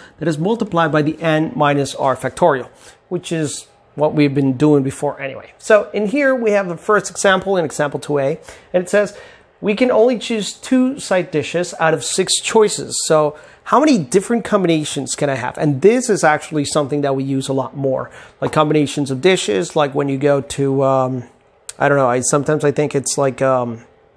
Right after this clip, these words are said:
Fridays or, uh, Olive Garden or Ruby Tuesdays or something like that, where they have, like, choose and match or something like that. Even in Panera,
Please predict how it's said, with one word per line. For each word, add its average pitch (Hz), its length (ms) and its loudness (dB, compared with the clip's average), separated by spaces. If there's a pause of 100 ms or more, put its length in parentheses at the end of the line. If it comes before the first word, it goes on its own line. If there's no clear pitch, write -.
(1500)
Fridays 143 640 0 (240)
or, 135 440 0 (280)
uh, 120 1120 -2
Olive 139 320 6
Garden 131 400 -2
or 127 480 -6 (400)
Ruby 151 300 4
Tuesdays 143 500 0
or 123 60 -8
something 151 320 0
like 139 140 -2
that, 147 200 2
where 139 120 0
they 143 80 0
have, 139 260 2
like, 127 220 -2
choose 165 300 0
and 139 140 0
match 143 300 0
or 135 60 -2
something 139 200 -2
like 135 140 0
that. 135 220 0
Even 226 180 2
in 220 100 6
Panera, 147 560 2